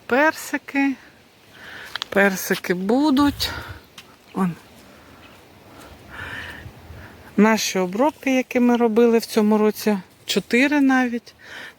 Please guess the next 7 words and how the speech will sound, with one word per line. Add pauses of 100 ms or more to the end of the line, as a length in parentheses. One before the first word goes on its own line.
Немає
курчавості.
Персик
я
зберегла. (1400)
Трошки
там